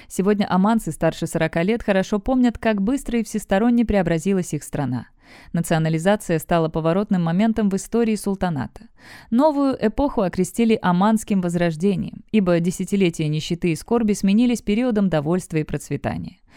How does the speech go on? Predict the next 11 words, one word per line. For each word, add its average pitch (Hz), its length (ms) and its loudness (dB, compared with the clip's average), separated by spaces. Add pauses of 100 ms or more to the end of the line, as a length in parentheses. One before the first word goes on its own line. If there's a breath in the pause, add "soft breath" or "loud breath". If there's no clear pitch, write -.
(220 loud breath)
Султанат 175 540 2
приобрёл 170 400 2
нынешний 170 420 0
вид 220 180 0
в - 60 -16
тысяча 220 220 -4
девятьсот 180 340 -2
семидесятые 170 600 -2
и - 20 2
восьмидесятые 165 720 -2
годы. 156 380 -4